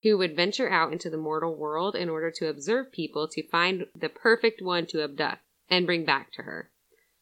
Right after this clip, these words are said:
It is written that he is able to make all surrender their wills to his command,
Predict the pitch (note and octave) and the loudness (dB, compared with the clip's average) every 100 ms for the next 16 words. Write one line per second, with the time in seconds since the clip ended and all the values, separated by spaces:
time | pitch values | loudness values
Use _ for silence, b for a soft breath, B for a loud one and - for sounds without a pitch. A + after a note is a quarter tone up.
0 | _ _ G3 G3+ G#3 G3+ B3+ A#3+ A3 F#3 | _ _ 4 8 8 6 2 2 2 0
1 | G3 F#3+ E3+ E3 E3 F3+ F3 F3 D#3+ D3+ | 0 0 0 0 -2 -2 -2 0 0 0
2 | F3 G3+ - C#4 C4+ C4+ C4+ C#4+ A#3+ F3+ | -2 -2 -2 -4 -4 -4 -4 -4 -2 0
3 | F3 F3 F3 E3 E3+ A#3 A3+ D3+ D#3 | 0 -2 -2 -4 -4 -4 -2 -2 -4